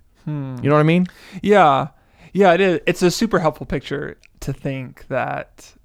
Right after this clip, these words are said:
Speaker 1: it's like the, the reality descri-, that Israel experienced in Ca-,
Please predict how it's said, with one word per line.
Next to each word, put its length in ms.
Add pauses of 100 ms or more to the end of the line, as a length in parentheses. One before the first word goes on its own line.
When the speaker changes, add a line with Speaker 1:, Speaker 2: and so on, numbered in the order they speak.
Speaker 1:
it's 180
like 200 (160)
the, 280 (680)
the 160
reality 600
descri-, 460
that 200
Israel 300
experienced 580
in 160
Ca-, 180